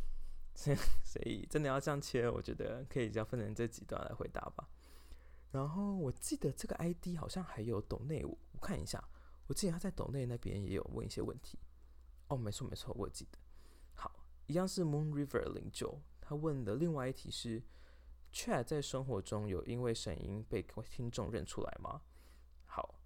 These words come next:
完全没有，连我朋友都没有认出来我。<laughs> 就是我，我有些朋友知道我在做这个，知道我在做节目，但不知道我在做什么节目。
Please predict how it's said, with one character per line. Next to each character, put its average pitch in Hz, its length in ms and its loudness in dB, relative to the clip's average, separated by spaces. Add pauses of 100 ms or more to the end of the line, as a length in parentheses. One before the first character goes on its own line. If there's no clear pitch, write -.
完 107 140 0
全 - 160 -4
没 62 180 -6
有， - 140 -10 (640)
连 143 160 0
我 131 80 0
朋 113 180 0
友 - 80 -2
都 95 80 -2
没 98 80 -2
有 87 60 0
认 87 120 -2
出 - 180 -6
来 - 120 -6
我。 - 180 -10 (680)
<laughs> - 680 -2
就 139 140 0
是 127 400 2
我， 139 160 -2 (140)
我 151 140 4
有 120 80 4
些 113 120 2
朋 - 180 0
友 - 80 -4
知 - 140 -4
道 87 80 2
我 - 100 -2
在 107 220 -6
做 - 240 -6
这 107 100 -6
个， 98 80 -6 (220)
知 - 100 -4
道 165 80 4
我 139 100 0
在 110 140 0
做 - 320 -2
节 - 240 -4
目， - 260 -2
但 113 120 0
不 104 80 0
知 - 20 2
道 82 40 2
我 67 60 0
在 76 140 -4
做 - 160 -6
什 - 180 -4
么 - 120 -6
节 - 260 -6
目。 - 100 -8